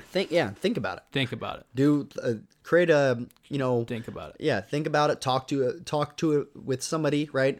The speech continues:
Speaker 1: Think, write it down. If you're not ready to talk to somebody
Speaker 2: Yeah.
Speaker 1: about it,
Speaker 2: Hey,
Speaker 1: think, write it down.
Speaker 2: and if mine and Joey's D Ms are open,
Speaker 1: Hey.
Speaker 2: I mean, if you, you know, if you need somebody to talk to,
Speaker 1: if you need someone to do the Y game with you,
Speaker 2: Yeah,
Speaker 1: hey,
Speaker 2: yeah.
Speaker 1: I, I have a really good quick
Speaker 2: I
Speaker 1: Y.
Speaker 2: got you.
Speaker 1: I got a good bing, bing, bing.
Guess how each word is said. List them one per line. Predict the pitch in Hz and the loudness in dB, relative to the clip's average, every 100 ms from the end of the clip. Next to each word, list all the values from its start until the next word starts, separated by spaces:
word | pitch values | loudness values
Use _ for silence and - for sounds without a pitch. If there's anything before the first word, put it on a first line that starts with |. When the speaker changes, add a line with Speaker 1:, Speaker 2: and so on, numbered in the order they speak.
| - | 2
Speaker 1:
Think, | 170 160 110 | 2 2 0
write | 135 185 | 4 6
it | 170 | 6
down. | 156 131 | 6 6
If | 120 | 2
you're | 170 | 4
not | 160 147 | 4 4
ready | 147 | 2
to | 131 | 2
talk | 143 139 - | 2 2 2
to | 143 | -2
somebody | 139 143 147 | 0 0 4
Speaker 2:
Yeah. | |
Speaker 1:
about | 147 147 | 4 2
it, | 160 - - | 0 -4 -14
Speaker 2:
Hey, | 165 165 | -2 2
Speaker 1:
think, | 143 120 - | 4 2 -2
write | 123 127 | 2 2
it | 120 | 2
down. | 101 85 | -2 -2
Speaker 2:
and | 156 160 | -2 0
if | 143 - - _ _ _ _ _ _ | 0 -4 -8 _ _ _ _ _ _
mine | 160 151 175 185 | 0 4 6 4
and | 165 | 6
Joey's | 170 170 143 | 6 6 4
D | 156 156 156 | 4 4 4
Ms | 143 | 4
are | 151 | 4
open, | 151 147 175 - _ - - | 4 4 -2 -2 _ -8 4
Speaker 1:
Hey. | 175 160 | 6 8
Speaker 2:
I | 131 135 | 6 2
mean, | 131 123 123 | 0 0 -2
if | 123 | 0
you, | 147 143 131 131 | 4 4 2 2
you | 139 | 2
know, | 123 | 4
if | 120 | 4
you | 143 | 2
need | 151 | 2
somebody | 160 147 127 | 2 2 2
to | 120 | 4
talk | 139 139 | 4 4
to, | 156 160 - - | 0 0 -4 -4
Speaker 1:
if | 123 | 2
you | |
need | 147 143 | 4 6
someone | 151 143 | 6 6
to | |
do | 135 131 | 6 6
the | |
Y | 120 117 139 | 8 8 8
game | 147 151 | 6 2
with | 156 160 | 2 4
you, | 165 143 | 2 4
Speaker 2:
Yeah, | 143 | 4
Speaker 1:
hey, | 117 | 6
Speaker 2:
yeah. | 110 151 | 8 6
Speaker 1:
I, | 160 | 10
I | 165 | 8
have | 139 | 8
a | |
really | 123 127 151 143 | 6 10 10 10
good | 127 135 123 - | 8 6 6 4
quick | 151 127 120 | 4 4 4
Speaker 2:
I | |
Speaker 1:
Y. | 113 110 | 6 6
Speaker 2:
got | 120 113 117 | 4 2 -2
you. | 104 - | -4 -2
Speaker 1:
I | 127 | 4
got | 127 | 6
a | 120 | 6
good | 117 127 135 123 - - | 2 2 4 4 2 4
bing, | 339 | 8
bing, | 339 | 8
bing. | 349 | 8